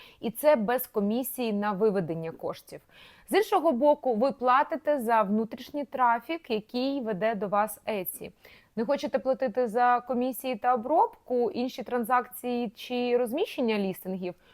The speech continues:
Чудово, створюйте власний сайт, але трафік вам доведеться проводити самостійно, будувати імейл-базу, е, чи розвивати соцмережі. Е, і проблема в тому, що більшість людей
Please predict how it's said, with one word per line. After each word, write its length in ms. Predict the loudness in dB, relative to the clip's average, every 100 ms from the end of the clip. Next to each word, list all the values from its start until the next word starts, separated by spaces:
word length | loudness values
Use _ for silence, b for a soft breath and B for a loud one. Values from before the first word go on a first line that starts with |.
| b b _
Чудово, 640 | 0 4 6 6 4 2
створюйте 640 | 0 -4 4 4 4 0 0
власний 440 | 4 4 4 -4
сайт, 420 | -2 4 6 6 0
але 300 | -4 0 0
трафік 560 | -2 -2 0 -2 -6 -6
вам 160 | -4
доведеться 500 | -4 -6 -4 -4 -4
проводити 640 | -12 -10 -4 -2 -2 -2 -6
самостійно, 880 | -6 -6 -4 -6 -8 -6 -6 -6 -10 b b b -4
будувати 760 | 0 2 6 4 4 -6 -6 -2
імейл-базу, 1040 | 0 0 0 2 6 6 6 2 0 0 -4 -6
е, 540 | -4 0 0 0 -2 -2
чи 140 | 2
розвивати 500 | 2 4 4 2 0
соцмережі. 800 | -12 -8 -4 -2 0 0 0 -4 B B B B -6
Е, 360 | -2 0 0 -2
і 120 | -4
проблема 560 | 0 0 2 0 0 0
в 80 | -4
тому, 360 | -2 0 2 0
що 260 | 0 -2 0
більшість 1000 | -2 -4 -4 -6 -4 -4 -4 -16 -10
людей 640 | -4 -2 -2 2 2 2 -4